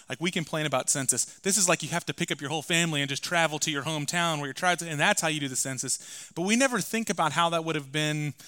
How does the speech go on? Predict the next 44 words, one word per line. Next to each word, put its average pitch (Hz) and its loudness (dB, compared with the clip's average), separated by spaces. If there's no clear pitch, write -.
I 254 2
don't 202 4
know, 160 2
impacting 170 0
us 156 2
if 143 -6
it 139 -8
happened 147 -2
today. 156 0
The 139 -2
whole 277 2
point 269 0
of 151 0
that 135 2
was 139 -2
taxation 139 -2
in 147 2
order 214 0
to 135 0
prop 165 6
up 151 2
an 147 0
empire 151 4
that 151 -2
was 156 -2
kinda 262 0
starting 185 0
to 190 -2
see 170 2
some 160 -2
cracks, 202 4
some 135 -4
crumbling 156 0
at 147 -2
the 156 2
edges, 147 2
all 123 -8
right? 147 -2
And 143 -6
they 156 -2
needed 156 -2
more 170 -6
tax - -10
money 131 -16